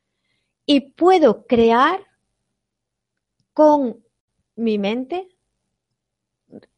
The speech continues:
y recrear la emoción que deseo expresar. Levántate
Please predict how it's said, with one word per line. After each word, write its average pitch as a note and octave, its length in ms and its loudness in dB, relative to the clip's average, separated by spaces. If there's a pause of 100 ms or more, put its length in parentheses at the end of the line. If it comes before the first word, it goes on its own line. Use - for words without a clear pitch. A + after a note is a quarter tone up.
(100)
y C4+ 240 0
recrear B3 840 -4 (440)
la C4 220 0
emoción A#3+ 580 -2
que C4+ 160 -2
deseo A3+ 280 -2
expresar. - 640 -12 (440)
Levántate E4+ 920 -2